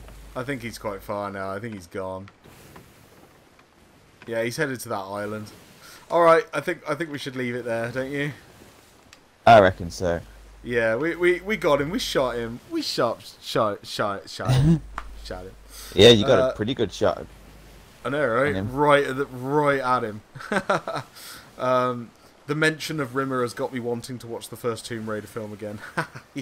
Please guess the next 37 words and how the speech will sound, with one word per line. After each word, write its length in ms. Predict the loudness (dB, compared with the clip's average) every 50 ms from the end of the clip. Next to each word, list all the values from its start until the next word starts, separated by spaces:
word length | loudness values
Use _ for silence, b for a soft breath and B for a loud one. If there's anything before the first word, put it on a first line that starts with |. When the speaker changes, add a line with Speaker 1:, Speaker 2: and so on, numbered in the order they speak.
| -10 -8 -10
Speaker 1:
Yeah, 100 | -10 -10 -10 -12 -12
very 180 | -12 -12 -12
true. 280 | -14 -14 -14 -14 -14 -16 B B B B B B B B B B -4
Uh, 320 | -4 -2 4 4 4 6 6 6
Speaker 2:
<laughs> 60 | 4 6
Speaker 1:
and 180 | 6 4 4 4 -2 -16 -20 -20 -20 -18 -18 -18 -18 -12 -4 -4
Andy 260 | -2 -2 -2 -6 -8
says 300 | -4 -2 -2 -2 -2 -4
night. 580 | -6 -6 -4 -4 -4 -4 -6 -10 -12 -14 -14 -14 -18 -20 -20 -18 -14
Good 100 | -8 -4
night, 240 | -2 -2 -2 -2 -4
Andy. 420 | -4 -6 -4 -4 -4 -4 -4 -4 -6 B B B B -4 -2
Thank 220 | -2 -2 -2 -6
you, 200 | -8 -10 -10 -12 -14 -12 -4
everyone, 380 | -2 -2 -2 -2 -2 0 2 2
Speaker 2:
Good 100 | 4 4
night. 280 | 4 4 4 4 2
Speaker 1:
for 60 | 0 -2
joining 440 | -2 0 2 2 2 0 -2 -2
us 180 | -2 -4 -4 -6
in 60 | -8 -10
the 60 | -10
stream. 320 | -6 -4 -4 -4 -4 -4
It's 100 | -8 -6
been 120 | -6 -6 -4
an 100 | -4 -6
absolute 420 | -6 -8 -10 -10 -10 -10 -12 -10 -8
pleasure. 380 | -6 -6 -4 -4 -6 -8 -8 -10 b b b b b -20 -12
And, 400 | -10 -8 -6 -6 -8 -8 -4 0
uh, 440 | 2 2 2 2 2 0 -2 -4 -8 -10 -8
we'll, 300 | -6 -4 -4 -4 -6 -8 -8 -10
we'll 140 | -10 -8 -8
see 180 | -8 -8 -6
you 160 | -6 -4 -6
again 260 | -6 -6 -6 -6 -6 -4 -2
very 240 | -2 -2 -2 -4 -6
soon 580 | -10 -12 -12 -12 -12 -12 -12 -14 -14 -14 -16